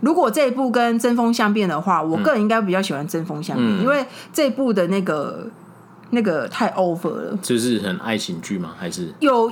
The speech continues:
Speaker 1: 一点，然后那个光打得很浪漫，毕竟它是律政版的《那年我们夏天》嘛。
Speaker 2: <laughs> OK。
Speaker 1: 对，对，对，就是，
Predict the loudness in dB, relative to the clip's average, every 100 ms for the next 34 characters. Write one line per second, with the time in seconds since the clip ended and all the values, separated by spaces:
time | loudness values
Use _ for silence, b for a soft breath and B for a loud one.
0 | 0 -2 0 2 2 2 2 0 0 0
1 | 0 0 0 0 0 -2 -2 0 2 2
2 | 0 0 0 0 0 0 0 2 2 0
3 | 0 0 2 0 -2 -2 -2 0 0 0
4 | 2 4 4 4 2 4 2 2 2 2
5 | 4 2 0